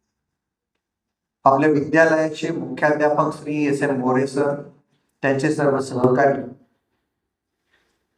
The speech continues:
आणि या ठिकाणी उपस्थित असलेले मीडियाचे सर्व प्रतिनिधी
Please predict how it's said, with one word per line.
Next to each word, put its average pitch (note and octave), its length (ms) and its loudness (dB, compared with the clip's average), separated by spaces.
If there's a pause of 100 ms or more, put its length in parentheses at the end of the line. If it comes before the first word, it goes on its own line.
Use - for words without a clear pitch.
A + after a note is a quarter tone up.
(200)
आणि D#3+ 680 4 (120)
या C#3+ 280 2
ठिकाणी D3+ 320 2
उपस्थित C#3+ 540 0
असलेले C3+ 840 0 (640)
मीडियाचे D3+ 1000 2 (300)
सर्व C3+ 680 2
प्रतिनिधी C3+ 800 -4